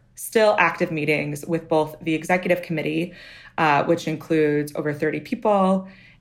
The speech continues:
and the intelligence group that happen on a regular basis. In one meeting related to the executive team,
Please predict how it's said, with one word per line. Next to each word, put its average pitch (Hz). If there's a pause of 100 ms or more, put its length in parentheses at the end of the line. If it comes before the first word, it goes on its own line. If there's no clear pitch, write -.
and 160 (100)
the 151
intelligence 151
group 143
that 165
happen 170
on 160
a 151
regular 151
basis. 139 (420)
In 170
one 165 (760)
meeting 165
related 151
to -
the 147
executive 147
team, 147